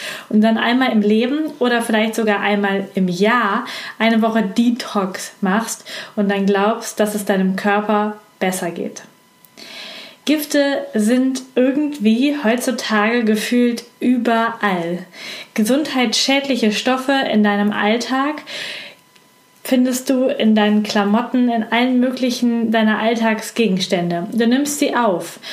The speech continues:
über die Haut, über die Atmung, über den Darm, über die Schleimhäute und ganz zu schweigen von den giftigen Gedanken, die du aufnimmst und die dich über dein Unterbewusstsein krank machen können.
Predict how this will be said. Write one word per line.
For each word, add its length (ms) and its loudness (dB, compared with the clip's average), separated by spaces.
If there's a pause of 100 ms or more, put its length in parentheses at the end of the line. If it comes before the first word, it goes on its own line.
(200)
über 220 2
die 160 2
Haut, 480 0
über 180 2
die 160 0
Atmung, 720 0
über 200 2
den 220 2
Darm, 520 0 (360)
über 120 0
die 120 0
Schleimhäute 1040 0 (320)
und 460 2 (120)
ganz 340 0
zu 100 0
schweigen 480 0
von 240 2
den 180 2
giftigen 460 0
Gedanken, 480 2
die 80 4
du 120 0
aufnimmst 760 -2 (300)
und 200 2
die 160 0
dich 320 0
über 240 0
dein 240 0
Unterbewusstsein 880 -2
krank 300 -4
machen 240 -6
können. 400 -10